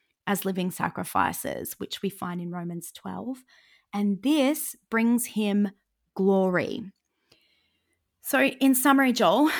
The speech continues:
we're gonna unpack all of those throughout our chapters and episodes, et cetera. We've just heard worship is so many things. It is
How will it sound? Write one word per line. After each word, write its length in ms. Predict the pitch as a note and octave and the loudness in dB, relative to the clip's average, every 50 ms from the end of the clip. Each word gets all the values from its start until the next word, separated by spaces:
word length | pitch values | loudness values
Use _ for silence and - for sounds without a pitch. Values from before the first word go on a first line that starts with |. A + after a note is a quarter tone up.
| - - - | -6 -6 -2
we're 140 | A#3 B3 B3 | 0 2 4
gonna 180 | B3 B3 A#3 A3+ | 4 4 4 4
unpack 460 | G#3+ G#3+ G#3 - - A3+ A3 G#3+ - | 2 2 0 0 0 -2 -2 -2 -2
all 160 | A3+ A3 A3+ | -2 -2 -2
of 100 | G#3+ G#3+ | 0 2
those 260 | G#3+ G3+ G3 G3+ G3+ | 2 2 4 2 0
throughout 460 | - - A3+ A3 G#3+ G#3 G3+ G3 G3 G3 | 0 0 2 4 6 6 6 6 4 4
our 100 | G3 F#3+ | 0 -2
chapters 460 | - - G#3 - - A3 G#3 F#3+ - | 0 -2 -2 -2 0 -2 -2 0 2
and 100 | G#3+ G#3 | 2 2
episodes, 600 | F#3+ - - G3+ - - F#3 F#3 F#3+ F3+ F#3 G3 | 2 0 -4 -6 -6 -4 -4 -2 -2 -2 -2 -4
et 100 | F#3+ - | -8 -8
cetera. 480 | - G3 F#3+ F3 E3+ F3+ A#3 C#4 B3 - - _ _ _ _ _ _ _ _ _ _ _ _ _ _ _ | -8 -6 -4 -2 -2 0 0 0 -2 -4 -8 _ _ _ _ _ _ _ _ _ _ _ _ _ _ _
We've 320 | G#3 G#3 G3+ A#3 B3 C4 B3+ | -4 -2 2 2 2 2 0
just 200 | D4 C#4 - - | -2 -4 -4 -2
heard 220 | A3 G#3+ F#3+ F#3 | 0 0 0 2
worship 320 | G3+ G3 F#3+ - G3+ - | 0 0 0 0 -2 -4
is 160 | F#3+ F3+ - - | -4 -6 -6 -12
so 720 | - - - - - - - G#3 G3 G3 G3 G3 G3+ G#3 G#3 - _ _ _ | -12 -10 -8 -6 -4 0 2 4 4 6 4 4 2 0 -4 -10 _ _ _
many 260 | G3 G3 F#3+ F#3 F#3 | -4 -2 -2 -2 -2
things. 600 | F3+ - - F3 F3 E3+ E3 B2+ - B3 - - _ _ _ _ _ _ _ _ _ _ _ _ _ - | -4 -6 -8 -8 -6 -6 -6 -6 -6 -8 -10 -14 _ _ _ _ _ _ _ _ _ _ _ _ _ -2
It 180 | A#3+ A#3 - - | -2 -2 -2 -2
is 520 | - A3+ G#3+ G3+ G3 G3 F#3+ F#3+ - - | -2 0 2 2 2 0 -2 -4 -6 -12